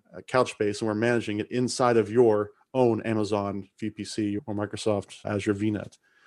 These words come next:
sort of thing. So you can actually have a multi-cloud strategy. So now you can take the hybrid a step further and say Amazon in the East to Azure in the West, or vice versa,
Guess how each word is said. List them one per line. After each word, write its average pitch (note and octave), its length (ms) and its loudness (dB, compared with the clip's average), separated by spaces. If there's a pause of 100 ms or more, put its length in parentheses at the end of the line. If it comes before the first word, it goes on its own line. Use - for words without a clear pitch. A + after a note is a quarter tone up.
(120)
sort G#2 180 -4
of - 80 -8
thing. G2 140 -8
So B2 120 0
you B2+ 120 4
can C3 160 2
actually B2+ 520 4
have B2+ 140 0
a B2 60 0
multi-cloud B2+ 560 2
strategy. - 460 -10 (440)
So A2+ 220 2
now A#2+ 140 4
you B2 100 4
can A#2+ 100 -8
take B2 160 2
the A2 80 -4
hybrid A#2 360 2
a G#2 40 -2
step - 260 0
further G2 440 0
and G#2 100 -14
say G#2+ 200 0
Amazon A#2 420 2
in A2 60 -2
the A2 80 -4
East D#3+ 300 -2
to - 160 -6
Azure A#2 240 2
in B2+ 80 0
the C#3 60 -2
West, - 340 -4
or G#2+ 120 -10
vice A2+ 220 -6
versa, - 340 -12